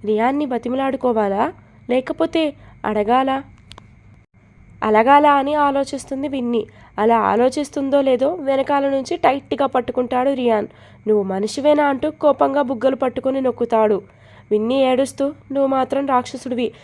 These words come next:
ఎంత గట్టిగా పట్టుకున్నావో," అంటుంది. "నాకు వచ్చే కోపానికి నిన్ను గట్టిగా కొట్టాలి అనిపిస్తుంది." "నాకు కూడా నిన్ను కొట్టాలి అనిపిస్తుంది. నేను కొడుతున్నానా, సైలెంట్గా ఉండడం లేదా?" అంటుంది విన్నీ. "నువ్వు తప్పు చేశావు కాబట్టి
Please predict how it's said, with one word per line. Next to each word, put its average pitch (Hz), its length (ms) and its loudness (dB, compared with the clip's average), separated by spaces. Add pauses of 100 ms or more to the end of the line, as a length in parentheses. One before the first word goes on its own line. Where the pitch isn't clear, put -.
(200)
ఎంత 247 200 0
గట్టిగా 254 380 2
పట్టుకున్నావో," 254 680 2
అంటుంది. 226 520 0 (1300)
"నాకు 208 260 2
వచ్చే 196 320 0
కోపానికి 269 540 0 (120)
నిన్ను 233 240 0
గట్టిగా 208 380 0
కొట్టాలి 277 480 2
అనిపిస్తుంది." 226 600 0 (680)
"నాకు 196 300 0
కూడా 277 260 6 (220)
నిన్ను 240 200 2
కొట్టాలి 247 460 2
అనిపిస్తుంది. 240 640 0 (320)
నేను 220 240 2
కొడుతున్నానా, 240 680 2 (160)
సైలెంట్గా 254 580 -2
ఉండడం 247 360 2
లేదా?" 233 280 2
అంటుంది 226 360 0
విన్నీ. 240 360 0 (560)
"నువ్వు 208 200 0
తప్పు 196 280 -2
చేశావు 294 380 0
కాబట్టి 262 420 0